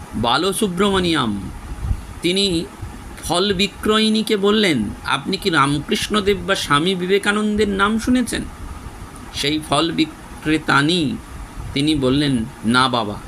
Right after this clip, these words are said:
শুনিনি।" অথচ যেখানে তিনি ফল বিক্রি করছেন, তার পাশেই ছিল মহীশূর রামকৃষ্ণ মিশন। তিনি ঠাকুরমা স্বামীজির নাম শোনেননি,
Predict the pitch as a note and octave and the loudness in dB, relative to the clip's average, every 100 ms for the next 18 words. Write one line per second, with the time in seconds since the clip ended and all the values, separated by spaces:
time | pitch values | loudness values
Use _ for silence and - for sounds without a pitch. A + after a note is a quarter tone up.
0 | - - - D3 C3 G2 E2+ - - - | -10 -8 -2 2 2 2 -4 -10 -16 -16
1 | - - - E3+ A3+ A3+ A3+ F3+ G3+ A#3+ | -16 -12 -2 0 2 2 2 0 0 2
2 | C4+ B3+ B3+ A#3 G#3 G3+ F3+ F3+ - - | 2 2 2 2 2 2 2 0 -2 0
3 | G3 - F3 D3+ D#3+ - D#3 - G3+ F#3 | 0 0 -2 2 0 0 -2 0 0 0
4 | G3+ G3 D#3 C#3+ G#3 - A3+ F#3+ F3+ F#3 | 2 2 4 4 4 4 0 2 2 2
5 | G3 F3+ F#3+ E3+ C#3+ - - - - - | 0 0 2 2 2 0 -4 -8 -12 -14
6 | - - - - - - G3 A#3 A3+ F#3 | -14 -14 -14 -14 -14 -2 2 2 2 0
7 | F#3+ A3+ A3+ A#3 A3+ A3+ A3+ A#3+ G#3+ F#3+ | 2 2 4 2 2 2 2 2 4 4
8 | G#3+ G#3 G3+ A3 A3 D#3 | 2 0 0 2 2 2